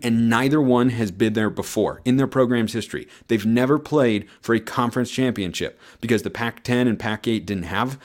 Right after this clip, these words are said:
a conference title game, and they've never been to the Pac-twelve title game. It's those two.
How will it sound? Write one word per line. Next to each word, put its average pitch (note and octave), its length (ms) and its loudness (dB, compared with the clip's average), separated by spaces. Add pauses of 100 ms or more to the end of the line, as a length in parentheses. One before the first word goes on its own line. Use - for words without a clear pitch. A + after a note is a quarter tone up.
(160)
a C#3 80 0
conference D#3 400 0
title E3+ 240 0
game, F#3 300 -2 (260)
and B2+ 160 2
they've B2 160 2
never B2 340 4
been C3 180 4
to A#2+ 40 2
the A2+ 80 -8
Pac-twelve G#2+ 460 -4
title F2+ 300 -2
game. C#2 220 -12
It's F2+ 180 -10
those C#3 360 2
two. C3 380 2